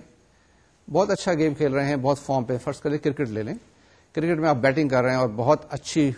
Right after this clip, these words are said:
فارم پہ، اتفاق سے ایسا آتا ہے کوئی ایک نیا بالر آ جاتا ہے۔ جب نیا بالر آتا ہے، اگر آپ تو بہت پرفیکٹ ہیں تو آپ اس کو بھی مارنا شروع کر دیتے ہیں، لیکن جب کوئی نیا بالر آتا ہے تو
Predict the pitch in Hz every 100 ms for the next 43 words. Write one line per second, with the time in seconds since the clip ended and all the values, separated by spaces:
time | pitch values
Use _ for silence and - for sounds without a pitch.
0 | - 123 110 104 98 _ _ _ _ _
1 | - - 151 143 170 208 196 170 156 143
2 | 151 156 147 127 120 139 113 120 120 110
3 | 107 - 95 90 _ _ _ _ - 143
4 | 127 127 180 190 175 170 156 139 139 120
5 | 139 - _ _ 120 143 139 131 120 110
6 | 127 170 - - 135 120 - 147 147 120
7 | - _ _ _ 139 139 135 131 151 139
8 | 123 123 123 135 117 123 139 151 127 175
9 | - _ _ 143 180 233 214 - _ _
10 | _ _ 139 143 139 143 156 147 143 135
11 | 139 139